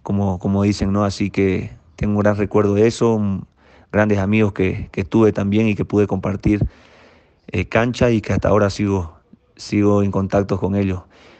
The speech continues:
Y bueno, después, este, claro que un sabor amargo, ¿no? Por, por ese año que, que nos tocó vivir, que, que pasaron muchas cosas y que, y que, bueno, repercutió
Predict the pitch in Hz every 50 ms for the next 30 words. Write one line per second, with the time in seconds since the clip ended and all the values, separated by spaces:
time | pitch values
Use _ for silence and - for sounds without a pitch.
0 | _ _ _ _ _ _ - - 107 110 - 175 139 120 107 104 101 - 117 131
1 | 131 123 113 - - - 101 98 98 98 90 82 78 - - - - - _ _
2 | _ _ - - - _ - - 123 123 120 101 113 117 107 - 107 107 113 113
3 | 107 113 117 120 110 107 101 104 104 104 101 98 90 104 - - - - 101 101
4 | 98 - 107 101 104 107 101 98 - 101 92 95 101 - - - 98 101 95 -
5 | 95 - 107 104 104 101 107 110 110 - - 101 104 - - - - - - -
6 | 104 104 104 104 107 - 101 98 - - - 107 104 - 107 104 101 95 - -
7 | 95 107 - - - _ _ _ _ _ _ _ _ _ _ _ _ - 104 98
8 | - 101 107 107 95 98 92 98 92 - - 95 - 98 92 - 107 110 107 107
9 | 101 90 -